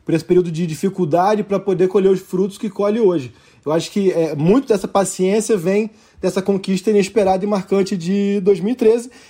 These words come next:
E também lembrar que tem um remanescente dessa época no elenco atual, que é o César,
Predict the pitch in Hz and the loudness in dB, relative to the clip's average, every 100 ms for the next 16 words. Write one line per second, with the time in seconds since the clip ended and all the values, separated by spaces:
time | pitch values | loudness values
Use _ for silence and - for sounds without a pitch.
0 | - 262 262 254 247 254 226 233 240 269 | -12 -4 0 0 2 0 0 0 0 -4
1 | - 262 254 247 269 254 240 247 247 226 | 0 0 2 4 4 2 2 0 2 0
2 | 233 208 208 220 196 214 208 247 233 214 | 0 -2 0 0 2 0 -2 -4 0 0
3 | 208 202 202 208 208 220 - 208 226 262 | 0 0 0 0 0 -2 0 0 2 0